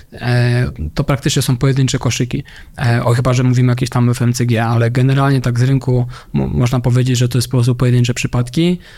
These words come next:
e, natomiast jeżeli chcemy budować społeczność i dawać wartość tym klientom. Ja nie zapomnę, jak kiedyś obsługiwałem sklep, e, z rzeczami dla dzieci.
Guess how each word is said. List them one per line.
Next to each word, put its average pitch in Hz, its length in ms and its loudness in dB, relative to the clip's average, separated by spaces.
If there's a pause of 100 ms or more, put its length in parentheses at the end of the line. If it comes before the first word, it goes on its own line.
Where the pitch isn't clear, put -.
(160)
e, 131 760 0
natomiast 135 320 0
jeżeli 127 440 0 (220)
chcemy 127 260 2
budować 123 320 2
społeczność 123 600 -2 (300)
i 123 40 -8
dawać 123 240 0 (100)
wartość 135 380 0
tym 117 160 0
klientom. 117 480 0 (280)
Ja 147 60 0
nie 180 100 2
zapomnę, 175 440 0
jak 147 260 -2 (220)
kiedyś 147 220 0
obsługiwałem 139 720 0 (140)
sklep, 135 480 -4
e, 120 580 -2
z 123 460 0
rzeczami 127 460 0
dla 120 140 2
dzieci. 120 340 -6